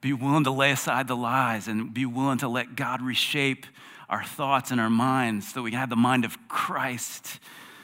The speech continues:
so that we can know the truth and love the truth. And, and Jesus, a couple chapters, uh, later in, in John fifteen, he said, "If you abide in me and I abide in you,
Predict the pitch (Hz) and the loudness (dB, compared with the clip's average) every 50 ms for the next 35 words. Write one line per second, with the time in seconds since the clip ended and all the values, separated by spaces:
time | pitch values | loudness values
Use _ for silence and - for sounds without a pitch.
0 | - - - - 135 135 135 131 - 135 127 127 131 135 139 139 147 143 139 127 | -20 -16 -12 -8 -6 -6 -6 -4 -2 2 4 4 4 4 2 2 0 -2 -2 -4
1 | 131 - - - - 135 127 120 104 - - 117 120 120 120 131 156 143 143 135 | -4 -4 -4 -4 -2 -4 -4 -4 -6 -8 -6 -4 -2 -2 -2 -4 -2 -2 0 0
2 | 135 127 120 117 104 98 - - - _ _ - - - - - - - - - | 0 0 -2 -4 -6 -10 -16 -20 -20 _ _ -20 -20 -20 -20 -20 -20 -20 -20 -20
3 | - - - _ - 117 110 - - - - 139 139 123 104 - 127 113 107 - | -20 -20 -20 _ -10 -8 -6 -6 -6 -4 -2 -2 -2 -2 -2 -2 -2 -2 -2 0
4 | 127 123 117 95 107 139 139 131 135 127 113 - - - 104 107 - 143 - 131 | 0 0 0 0 2 2 2 2 0 -4 -4 -6 -6 -6 -8 -8 -8 -8 -8 -8
5 | - - 143 131 120 - 127 117 113 107 - - - - - - - - - - | -4 -2 -2 -2 0 -2 -4 -4 -4 -4 -6 -6 -8 -10 -12 -18 -20 -20 -16 -10
6 | - 104 110 110 113 - - - - 117 113 117 - - 120 123 135 127 117 123 | -8 -6 -6 -6 -8 -10 -12 -16 -18 -16 -16 -14 -10 -6 -2 0 0 0 0 0
7 | 117 113 110 107 113 120 110 101 110 123 123 120 120 120 120 - - 120 101 - | 0 0 0 0 -2 -2 -4 -2 -2 -2 0 0 -2 -2 -4 -4 -6 -8 -8 -8
8 | - - 120 117 113 107 101 92 92 92 - _ _ _ _ _ _ _ _ _ | -8 -6 -4 -2 -2 -2 -4 -6 -8 -12 -18 _ _ _ _ _ _ _ _ _
9 | _ _ _ - - _ _ - - - - - - - 143 135 - - 139 127 | _ _ _ -20 -20 _ _ -20 -20 -20 -20 -20 -10 -6 -4 -2 -2 0 0 -2
10 | 117 - 95 107 - - - 123 117 - 131 120 101 120 120 117 135 143 156 151 | -2 -4 -8 -14 -16 -10 -8 -8 -4 -4 -4 -2 2 2 4 4 4 4 4 4
11 | 139 123 117 110 110 120 127 131 139 - - 107 107 107 107 107 110 113 110 - | 4 4 2 2 0 -2 -4 -4 -6 -8 -8 -6 -4 -2 -2 -4 -4 -6 -8 -6
12 | 117 104 104 110 110 113 113 113 101 117 113 110 104 98 95 98 95 - - - | -4 -2 -2 -2 -2 -4 -6 -8 -8 -8 -6 -6 -6 -6 -8 -8 -10 -14 -20 -20
13 | - - - 110 117 127 175 175 139 117 107 101 117 131 | -20 -20 -16 -10 -6 -2 0 0 0 0 -2 -4 -6 -6